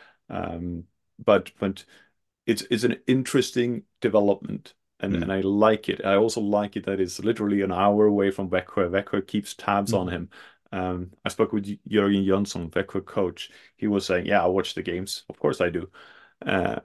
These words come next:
Speaker 1: it's my player. I need to see him." And they were so aware that he was gonna get heavy minutes, used in all areas, and, and he didn't take it as a, uh,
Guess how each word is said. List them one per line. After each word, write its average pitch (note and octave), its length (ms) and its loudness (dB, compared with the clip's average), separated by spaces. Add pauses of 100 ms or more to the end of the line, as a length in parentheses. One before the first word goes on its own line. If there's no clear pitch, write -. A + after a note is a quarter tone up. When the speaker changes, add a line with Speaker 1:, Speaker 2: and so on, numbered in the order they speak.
(120)
Speaker 1:
it's - 200 -4
my G#2 120 4
player. A2+ 380 2
I E2 120 -4
need F#2+ 160 0
to - 60 -12
see A#2+ 180 0
him." F#2+ 140 4
And F#2+ 100 4
they G#2+ 120 8
were A2 260 6 (540)
so - 320 0
aware A2 580 4 (300)
that F#2+ 100 -4
he A2 80 -6
was G2 180 0
gonna F#2+ 240 -4
get F#2 360 0
heavy G#2+ 280 2
minutes, G2 580 -2 (240)
used G#2+ 340 2
in G2 80 2
all F#2+ 200 4
areas, F#2 600 0 (240)
and, F#2+ 360 -4
and F#2 260 -6
he - 180 0
didn't G#2+ 240 4
take G2+ 320 -2
it F#2+ 80 0
as F2+ 200 -2
a, F#2 220 -2 (580)
uh, - 360 -10